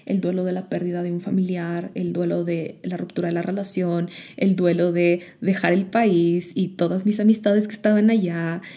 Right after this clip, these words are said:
y la vida que tenía por allá, etcétera, que pues me anclé muchísimo en mis prácticas. O sea, creo que, es que nunca dejé mis prácticas, pero de verdad,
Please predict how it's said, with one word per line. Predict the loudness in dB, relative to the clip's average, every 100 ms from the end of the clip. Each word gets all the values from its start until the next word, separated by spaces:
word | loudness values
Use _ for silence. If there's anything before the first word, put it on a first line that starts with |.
| -14
y | -2 0
la | 2
vida | 0 -2 -2
que | -2
tenía | 0 0 -2
por | 0
allá, | 0 0 -4
etcétera, | -6 -8 -6 -8 -8 -10 -18 -20 -20 -20 -20 _ 2
que | 6 6 4 0 -2 -8 -18 -2
pues | 0 0 4
me | 4
anclé | 6 6 6
muchísimo | 6 6 6 8 10
en |
mis | 10
prácticas. | 8 2 0 -4 -4
O | 0
sea, | 0 0 0 -2
creo | -6 2
que, | 4 4 0 -16 -12
es | 2
que | 2 4
nunca | 6 8 8
dejé | 4 4
mis | 4
prácticas, | 0 -4 -4 -2
pero | -2 0
de | 0
verdad, | 0 2 0 -2